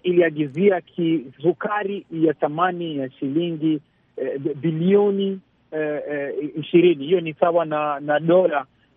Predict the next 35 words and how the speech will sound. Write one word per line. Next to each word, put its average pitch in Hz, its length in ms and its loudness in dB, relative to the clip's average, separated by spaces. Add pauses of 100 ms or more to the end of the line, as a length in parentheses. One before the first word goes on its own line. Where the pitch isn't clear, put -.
(100)
eh, 135 60 -8
milioni 147 440 0
mia 135 180 -4
mbili. 135 360 -2 (500)
Na 190 360 0 (140)
mwaka 226 380 2
elfu 208 200 0
mbili 196 200 0
na 180 80 4
kumi 185 160 -4
na 165 80 0
saba, 165 240 0
elfu 139 180 -4
kumi 165 180 -4
na 147 140 -2
nane, 143 360 -2 (420)
Kenya 247 480 0
imeweza 190 360 -2
kuagizia 170 520 0
sukari 196 580 0
nje 147 380 -4
ambayo 185 340 2
imefikia 190 640 0 (300)
bil-, 160 460 -2
shilingi 226 440 4
bilioni 208 360 4
hamsini 202 280 -2
na 185 60 4
tisa. - 400 -4
Hiyo 196 260 4
ni, 185 360 -2
ni 180 260 -10
kama 190 300 -2
shilingi 190 420 -2
mia, 180 340 0